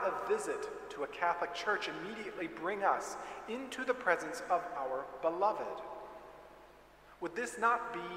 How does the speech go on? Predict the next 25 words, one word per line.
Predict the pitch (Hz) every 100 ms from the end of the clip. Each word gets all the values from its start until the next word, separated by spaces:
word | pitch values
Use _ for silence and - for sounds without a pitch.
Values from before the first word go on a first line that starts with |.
| - - -
most | 147 143 -
appropriate? | 143 - 214 254 - 117 110 - - - - - - - - - - - - - - - - - - - -
When | 165
we | 220
pass | - 214 269 -
by | 196
a | 170
church, | 143 - 127 92 - - - - -
why | 156 180
not | 208 214 - - 139
enter | 131 139 139 139 139
and | 135
spend | - 139 127 123 -
five | 120 143 180
or | 185
ten | - 139
minutes | 123 117 127 - - - - - -
in | 170 165
silent | - 156 147 151 - - - -
thanksgiving | 226 226 - 127 117 113
and | 123 123 - 120
adoration? | 113 139 160 - - - - - - - - - - - - - - - - - - - - - - - - - - - - - - - - - - - - -
For | 190
what | 214
is | 269